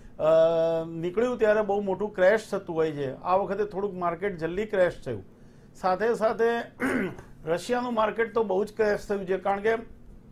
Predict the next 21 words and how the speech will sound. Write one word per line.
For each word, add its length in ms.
રશિયાનું 440
market 340
તો 60
બે 200
દિવસમાં 380
લગભગ 300
પચાસ 420
ટકાનું 320
ધોવાણ 300
થઈ 120
ગયું 240
છે. 100
એટલે 640
આમ 340
જોવા 200
જઈએ 240
તો 420
બધી 260
કન્ટ્રીઓના 560
પોસાવાનું 600
નથી. 380